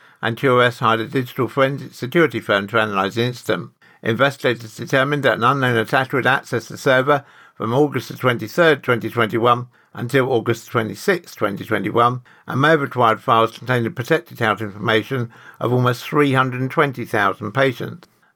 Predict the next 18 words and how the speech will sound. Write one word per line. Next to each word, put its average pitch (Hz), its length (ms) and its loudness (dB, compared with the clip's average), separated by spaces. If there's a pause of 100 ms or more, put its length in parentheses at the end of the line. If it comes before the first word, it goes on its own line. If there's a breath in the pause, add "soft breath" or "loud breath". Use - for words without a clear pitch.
The 131 120 0
information 147 520 0
may 139 100 4
have 151 120 2
included, 120 560 0
depending 120 320 -2
on 120 120 2
the 117 140 2
individual, 135 460 2
their 120 160 2
name, 131 400 0
address, 117 420 0
date 135 260 2
of - 80 -6
birth, 113 260 4
social 131 380 -2
security 120 480 0
number, 113 360 0